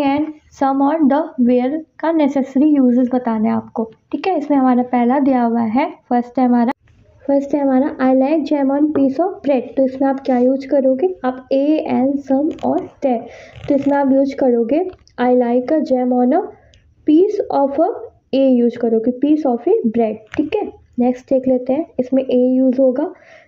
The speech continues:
Next आते हैं, next दिया हुआ है, "Orange grows on tree," तो ऐसे होगा, इसमें "An orange grows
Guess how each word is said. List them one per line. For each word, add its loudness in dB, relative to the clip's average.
Next -2
आते -2
हैं, 2
next 0
दिया 2
हुआ 0
है, -4
"Orange 0
grows 2
on 2
tree," 2
तो -2
ऐसे 0
होगा, 0
इसमें -2
"An 0
orange 0
grows 2